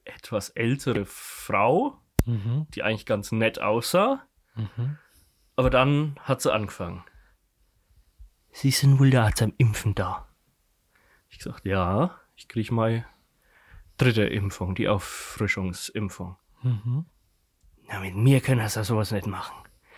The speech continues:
Speaker 1: So ein Gift lass ich mir nicht spritzen." Außer wer,
Speaker 2: Ja.
Speaker 1: wer da alles, wer, wer da alles dahinter steckt, der,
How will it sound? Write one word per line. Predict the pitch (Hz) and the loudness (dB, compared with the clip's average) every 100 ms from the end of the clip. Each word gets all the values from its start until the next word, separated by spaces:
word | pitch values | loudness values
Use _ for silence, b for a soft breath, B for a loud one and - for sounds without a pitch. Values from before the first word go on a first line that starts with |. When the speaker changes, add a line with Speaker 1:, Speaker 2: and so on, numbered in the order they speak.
| B B | B B
Speaker 1:
So | - | -6
ein | - - | -6 0
Gift | - 147 - | 4 4 4
lass | 131 123 | 2 2
ich | 110 | 2
mir | 110 | 0
nicht | 101 - | -2 -4
spritzen." | - 101 - - - _ B B B B - | -6 -8 -10 -14 -16 _ B B B B -4
Außer | 117 127 | -2 0
wer, | 117 | 0
Speaker 2:
Ja. | 104 104 | -2 -4
Speaker 1:
wer | 113 127 | 2 4
da | 127 | 4
alles, | 131 127 - b b b | 4 2 0 b b b
wer, | - 123 120 | -2 -2 2
wer | 123 | 0
da | 107 | 2
alles | 117 - | 0 -2
dahinter | 120 143 180 170 135 | 0 6 6 8 4
steckt, | - - 110 - - B B B - | 4 0 -2 -4 -12 B B B -8
der, | 95 | -8